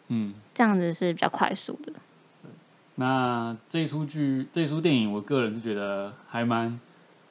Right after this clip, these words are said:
Speaker 1: 蛮好看的，
Speaker 2: 嗯。
Speaker 1: 就是值得一看。
Speaker 2: 就是它是以风趣幽默的方式
Speaker 1: 对。
Speaker 2: 去告诉你这件事情。
Speaker 1: 对，所以大家有兴趣的话，可以，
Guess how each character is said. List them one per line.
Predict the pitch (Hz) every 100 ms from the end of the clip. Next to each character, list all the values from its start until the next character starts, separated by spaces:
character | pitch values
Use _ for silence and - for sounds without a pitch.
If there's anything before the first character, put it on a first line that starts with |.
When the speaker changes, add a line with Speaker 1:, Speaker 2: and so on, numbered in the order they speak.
| -
Speaker 1:
蛮 | 127
好 | 113
看 | 120 104
的， | - 127 - -
Speaker 2:
嗯。 | 233 208
Speaker 1:
就 |
是 | 139 139 127 -
值 | - 131
得 | 143 120
一 | 117
看。 | 135 110 - - - - -
Speaker 2:
就 | 294
是 | 285
它 | 269 247 240
是 | 240
以 | 180
风 | 170 190 196
趣 | 202 185
幽 | 185
默 | 170 165
的 | 170 196
方 | - 208
式 | - 202 202 196 _
Speaker 1:
对。 | - 113 123 - _
Speaker 2:
去 | - -
告 | 180 175
诉 | 185
你 | 254
这 | 165
件 | - 180
事 | -
情。 | - 233 -
Speaker 1:
对， | 113 113 -
所 | - 120
以 | 117 113
大 | 117
家 | 113 110 107 107 107 -
有 | 110 104
兴 | - 147 127
趣 | 143
的 | 123
话， | 139 151 135 113 110 - _ _ _ - -
可 | 127
以， | 120 113 104